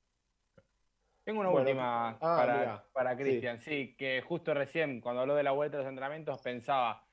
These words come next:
Speaker 1: es muy probable que cuando toque volver, eh, sea con no todo el plantel, eh, y sea de a grupos como, como ha pasado en, en, en Europa. Está claro que la primera etapa va a ser puro,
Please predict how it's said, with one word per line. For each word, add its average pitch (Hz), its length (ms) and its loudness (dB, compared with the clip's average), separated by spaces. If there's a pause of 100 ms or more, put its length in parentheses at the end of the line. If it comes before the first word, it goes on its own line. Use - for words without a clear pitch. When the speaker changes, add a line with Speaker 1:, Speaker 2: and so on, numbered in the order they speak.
(140)
Speaker 1:
es 160 140 0
muy 196 160 2
probable 196 480 4
que 139 340 -2
cuando 127 300 -4
toque 160 220 0
volver, 214 540 4 (440)
eh, 107 800 -2 (240)
sea 156 240 0
con 123 500 -6
no 135 340 -4
todo 170 260 2
el 143 80 -4
plantel, 196 680 -2 (460)
eh, 117 120 -4
y 107 160 -10
sea 139 160 -2
de 135 100 4
a 127 60 2
grupos 151 480 0
como, 110 340 -6
como 113 200 -10
ha 113 80 -8
pasado 117 440 -4
en, 104 240 -16
en, 104 240 -18
en 107 120 -18
Europa. 139 760 -2 (540)
Está 131 180 0
claro 156 280 2
que 131 80 2
la 123 160 -4
primera 143 280 2
etapa 147 340 2
va 120 80 4
a 117 60 -2
ser 123 320 -2 (440)
puro, 135 400 0